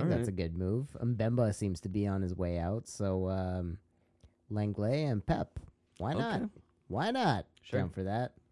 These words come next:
Speaker 2: I, I was just gonna go back quickly. I had one more point about Sergio Oliveira.
Speaker 1: Go
Speaker 2: You
Speaker 1: for it.
Speaker 2: said, uh, none of these teams seem to want him.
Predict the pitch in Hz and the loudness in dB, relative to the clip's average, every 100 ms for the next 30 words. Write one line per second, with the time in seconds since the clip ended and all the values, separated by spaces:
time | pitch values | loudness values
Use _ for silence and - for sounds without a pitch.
0 | _ 117 - 113 113 104 107 - 104 101 | _ -4 0 4 4 6 4 6 6 8
1 | 95 92 101 - - - 64 - 143 - | 6 4 2 0 -4 0 0 2 2 2
2 | - 55 - - 55 58 - 71 - 62 | 0 -2 -2 -2 0 0 0 0 2 2
3 | 53 57 52 - - 95 95 - 98 95 | 2 2 2 0 0 2 2 4 2 2
4 | - - - 98 98 92 98 - 95 - | -2 -6 0 4 6 6 2 0 0 2
5 | 92 95 92 90 95 | 0 2 2 2 0